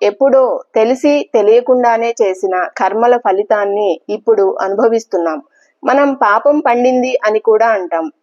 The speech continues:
దాని అర్థం ఎప్పుడో చేసిన దుష్కర్మ ఇప్పుడు ఫలాన్ని చూపుతుంది అని. విత్తనం చిన్నదైనా దానితో మొలకెత్తే చెట్టు పెద్దది కావచ్చు. అలాగే మనం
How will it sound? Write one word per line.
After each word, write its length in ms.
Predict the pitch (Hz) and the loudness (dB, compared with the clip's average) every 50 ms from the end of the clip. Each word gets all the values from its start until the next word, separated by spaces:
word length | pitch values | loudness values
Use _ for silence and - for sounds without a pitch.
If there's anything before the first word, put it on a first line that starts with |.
| _ | _
దాని 400 | - - 202 202 208 214 214 202 - | -2 0 0 0 2 -2 -4 -2 -2
అర్థం 480 | 190 190 185 190 202 240 233 214 160 - _ _ _ _ _ - | -2 -2 -2 0 0 0 0 -2 -6 -10 _ _ _ _ _ -2
ఎప్పుడో 380 | 208 233 226 - 302 302 311 311 | -2 -2 0 2 2 4 4 2
చేసిన 440 | 311 302 254 - 233 - 220 208 | 2 2 0 0 0 0 -2 -2
దుష్కర్మ 800 | 196 180 190 202 202 - - 226 220 220 220 226 233 233 202 165 - _ _ - | 0 0 -2 -2 -2 0 0 0 0 2 0 0 0 0 0 -2 -6 _ _ -10
ఇప్పుడు 440 | 208 214 _ 220 208 196 202 202 | -10 -4 _ 2 4 4 4 2
ఫలాన్ని 520 | 202 202 226 202 196 202 214 233 247 262 262 | 2 0 0 0 2 2 2 2 2 0 0
చూపుతుంది 720 | 254 - 208 196 _ 214 208 202 190 180 175 160 160 160 | 0 0 0 0 _ -2 -2 0 -2 -2 -2 -2 0 -2
అని. 220 | 170 156 147 139 _ _ _ _ _ _ _ _ _ - | -2 -2 -4 -12 _ _ _ _ _ _ _ _ _ -2
విత్తనం 440 | 208 233 220 - 285 294 294 294 285 277 226 | -2 0 2 2 2 2 2 0 0 0 0
చిన్నదైనా 680 | 196 202 208 208 214 214 214 214 226 233 226 190 139 - _ 180 | 2 2 2 2 2 0 2 0 0 0 0 -2 -4 -8 _ -2
దానితో 440 | 180 190 196 220 233 233 254 233 | -2 0 2 0 0 0 0 -2
మొలకెత్తే 640 | 220 208 202 185 190 226 - 262 262 262 254 247 226 233 - | 0 0 0 0 0 2 2 0 0 2 0 0 0 0 -2
చెట్టు 480 | 196 180 180 _ 196 180 180 180 180 - | -4 -4 -4 _ -2 0 0 -2 -2 -2
పెద్దది 340 | 185 175 156 165 185 190 220 | -2 -2 0 -2 0 0 0
కావచ్చు. 600 | 226 233 190 180 175 180 175 180 - 160 156 - _ _ _ _ _ _ - | 0 2 0 2 0 -2 -2 -4 -6 -6 -6 -6 _ _ _ _ _ _ 0
అలాగే 600 | 185 196 196 196 190 196 226 240 226 196 151 - _ _ | 2 2 2 2 2 2 2 4 4 2 -2 -6 _ _
మనం 280 | - 202 208 220 240 | -2 0 2 2 2